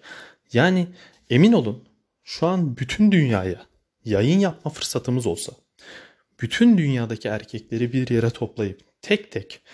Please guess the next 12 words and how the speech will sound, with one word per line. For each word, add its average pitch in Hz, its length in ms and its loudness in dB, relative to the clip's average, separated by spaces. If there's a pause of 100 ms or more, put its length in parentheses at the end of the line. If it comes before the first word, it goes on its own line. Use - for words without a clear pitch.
(460)
bütün 214 360 -2
olayları 110 540 0
anlatsak, 95 540 -12 (320)
mesela 120 360 -4
şu - 180 -2
an 180 100 0
anlatmaya 147 480 -2
çalıştığım 120 500 -4
şeyi 117 300 -6
bütün 196 320 0
dünyadaki 117 480 -4
erkeklere, 110 640 -2